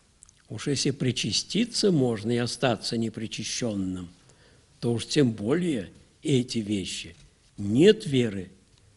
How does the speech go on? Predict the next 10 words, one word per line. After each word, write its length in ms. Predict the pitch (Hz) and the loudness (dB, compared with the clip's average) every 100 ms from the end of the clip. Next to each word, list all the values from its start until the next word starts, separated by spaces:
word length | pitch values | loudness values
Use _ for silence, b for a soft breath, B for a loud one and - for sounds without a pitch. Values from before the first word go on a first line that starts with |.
| _ _ _ - _ _ - | _ _ _ -20 _ _ -10
нет, 680 | 104 107 147 156 147 - 135 | -4 2 4 4 4 -2 -2
никакие 500 | 131 127 120 151 135 | -2 -2 -2 0 0
слова, 520 | - 135 120 151 160 | 0 0 2 2 2
никакие 580 | 139 127 131 - 127 117 | 2 0 -2 0 2 2
действия 800 | 95 151 220 196 - 151 113 85 - _ _ _ 160 | 0 2 2 0 -2 -2 -2 -6 -16 _ _ _ 4
не 200 | 147 143 | 6 8
могут 540 | 139 156 190 190 185 | 6 6 6 6 4
заставить 760 | 196 202 - 196 180 165 156 139 | 4 2 4 6 6 6 2 4
Духа 320 | 156 - 139 | 2 4 2
Святого 720 | - 139 135 135 113 92 | 4 4 4 4 4 2